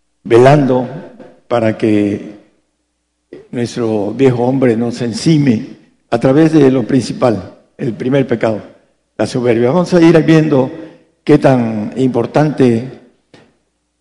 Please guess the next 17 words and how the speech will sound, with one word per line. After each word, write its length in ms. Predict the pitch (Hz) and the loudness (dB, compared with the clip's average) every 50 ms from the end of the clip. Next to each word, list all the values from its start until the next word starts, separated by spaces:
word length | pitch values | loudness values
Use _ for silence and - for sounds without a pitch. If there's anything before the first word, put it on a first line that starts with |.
| - | 0
es 600 | - 127 131 135 131 - - - - - - - - - _ _ _ - | 4 4 4 4 2 -2 -12 -14 -16 -16 -18 -20 -20 -20 _ _ _ -2
esto 400 | 139 139 156 - - - 143 131 | 2 2 2 2 2 -4 -2 -2
a 20 | |
la 120 | 113 113 113 | 0 0 0
luz 320 | 120 135 139 139 - - | 0 0 -2 -2 -4 -2
de 180 | 131 120 113 110 | -2 0 0 0
los 560 | 104 107 101 95 - - _ _ _ _ _ _ _ _ _ _ _ _ _ _ _ _ | -2 -4 -8 -10 -12 -18 _ _ _ _ _ _ _ _ _ _ _ _ _ _ _ _
planes 400 | - 131 139 151 156 147 135 113 | 2 4 4 4 4 2 0 2
de 120 | 139 127 | 2 2
Dios, 540 | 120 120 139 147 160 165 - - - - - - _ _ _ _ _ _ _ | 4 4 2 0 0 -2 -6 -14 -16 -18 -20 -20 _ _ _ _ _ _ _
que 140 | - - 117 | -4 -4 2
tiene 220 | 107 143 147 147 | 4 4 4 4
que 100 | 139 135 | 4 4
ver 320 | 131 139 143 147 143 139 - | 2 4 4 4 2 2 -2
con 480 | - 120 113 107 104 101 101 110 107 95 - _ _ _ _ _ _ _ _ _ _ - | -6 -6 -6 -6 -6 -8 -8 -10 -12 -12 -16 _ _ _ _ _ _ _ _ _ _ -6
un 180 | - 151 156 | -4 0 2
ángel 720 | 156 156 165 160 - 151 147 135 131 135 127 - - - | 2 2 2 2 2 2 4 6 6 4 2 0 -6 -14